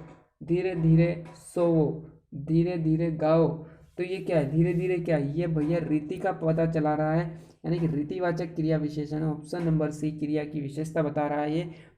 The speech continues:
कि एक सुनना कैसे, आपको ध्यानपूर्वक सुनना है, तो ऑप्शन नंबर सी सही हो जाएगा।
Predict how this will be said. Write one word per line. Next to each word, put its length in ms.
कि 100
एक 140
सुनना 360
कैसे, 300
आपको 360
ध्यानपूर्वक 680
सुनना 300
है, 180
तो 80
ऑप्शन 340
नंबर 260
सी 180
सही 220
हो 100
जाएगा। 360